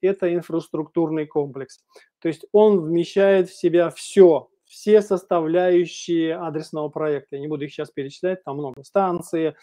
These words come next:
путевая структура, и анкерные опоры, э, наши, наши машины и так далее, и там, и так далее.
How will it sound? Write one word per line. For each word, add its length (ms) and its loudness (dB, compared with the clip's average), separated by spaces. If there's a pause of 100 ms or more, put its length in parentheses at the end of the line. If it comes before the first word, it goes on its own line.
(220)
путевая 360 2
структура, 760 2
и 200 -4
анкерные 500 -2
опоры, 640 4
э, 60 -2
наши, 680 -10
наши 420 -10
машины 500 -4
и 40 -12
так 180 -8
далее, 240 -4
и 40 -16
там, 260 -10
и 60 -12
так 160 -14
далее. 220 -10